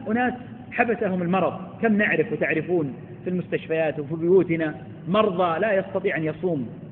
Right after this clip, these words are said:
لا يستطيع أن يصلي ويسجد لله عز وجل مع الناس في صلاة التراويح، يتمنى منية، يسمع التراويح بأذنه ويتمنى أن يشهد مع الناس،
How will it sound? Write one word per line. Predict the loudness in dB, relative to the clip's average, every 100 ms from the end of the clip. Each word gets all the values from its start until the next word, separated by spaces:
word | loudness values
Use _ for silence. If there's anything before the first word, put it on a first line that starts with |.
| -16 -16 -16 -18 -14 2
لا | 4
يستطيع | 4 0 -2 -2
أن |
يصلي | 0 0 2 2
ويسجد | 4 2 0 0 -2 -2 -14 -10 -2
لله | 0 0
عز | 0 -2
وجل | 0 0
مع | -2
الناس | -2 -2 -4
في | -6 -6
صلاة | -4 -4
التراويح، | -4 -2 0 0 -2 -8 -16 -4
يتمنى | 0 2 4 6 4 4
منية، | 4 4 4 -2 -6 -14 -16 -16 -16 0
يسمع | 0 2 0
التراويح | 2 2 4 4 2
بأذنه | 6 6 8 4 0 -4 -8 -10 -6
ويتمنى | 0 2 4 6 6
أن | 4
يشهد | 2 0 -2
مع | -2 -2
الناس، | -2 -4